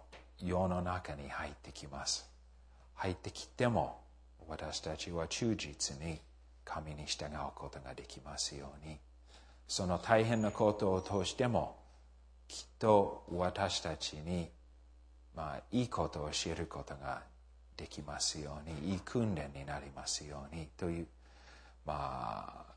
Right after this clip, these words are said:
ことを忘れないように助けてください。まあ、今日、まあ、皆さんと共にハバククを、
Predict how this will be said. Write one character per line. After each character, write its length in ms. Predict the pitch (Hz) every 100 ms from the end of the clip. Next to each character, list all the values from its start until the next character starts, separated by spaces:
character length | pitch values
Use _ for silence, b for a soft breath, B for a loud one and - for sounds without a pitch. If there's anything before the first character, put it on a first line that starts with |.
| -
こ 180 | - 87
と 120 | 82
を 280 | 76 73 73
忘 240 | - 92
れ 120 | 80
な 160 | 78 71
い 140 | 71
よ 140 | 69 67
う 40 |
に 220 | - - -
助 180 | -
け 40 | -
て 100 | -
く 140 | -
だ 100 | -
さ 160 | - -
い。 140 | - - - - - - B B B B -
ま 300 | 71 69 69
あ、 20 | - - - - -
今 240 | 95 90 82
日、 40 | - - -
ま 80 | 78 71
あ、 20 | 73
皆 160 | 82 85
さ 160 | 87
ん 80 | 85
と 180 | - 76
共 320 | 90 87 95
に 220 | 98 104 - b b b b
ハ 100 | -
バ 140 | 82
ク 200 | - 104
ク 220 | - 85
を、 380 | 85 92 78 -